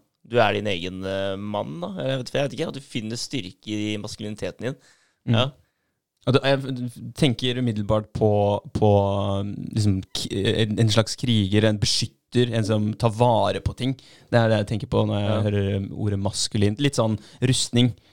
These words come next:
Speaker 2: At man har, eh, både rustning og sverd. Da er du maskulin.
Speaker 1: Ja, men det er litt den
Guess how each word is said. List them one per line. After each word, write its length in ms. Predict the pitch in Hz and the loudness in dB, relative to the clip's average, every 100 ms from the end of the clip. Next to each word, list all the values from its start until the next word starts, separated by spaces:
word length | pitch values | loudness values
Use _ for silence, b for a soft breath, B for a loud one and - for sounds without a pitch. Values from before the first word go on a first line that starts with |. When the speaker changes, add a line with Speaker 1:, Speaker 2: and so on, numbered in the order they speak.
| b b | b b
Speaker 2:
At 120 | 107 | 2
man 160 | 110 107 | 4 4
har, 380 | 104 101 101 | 4 4 2
eh, 220 | 101 104 104 | 2 2 2
både 240 | 110 104 | 4 4
rustning 240 | 110 - 101 | 2 0 -2
og 80 | 98 | -2
sverd. 400 | 107 107 107 101 _ _ _ | -2 -2 -4 -10 _ _ _
Da 80 | - | 0
er 40 | 98 | 4
du 320 | 101 107 107 | 6 4 2
maskulin. 540 | 107 98 - 104 101 - | 2 0 0 -2 -4 -6
Speaker 1:
Ja, 220 | 95 92 - | -10 -10 -12
men 100 | - | -6
det 40 | 113 | 0
er 60 | |
litt 100 | 131 | 0
den 80 | 110 | 2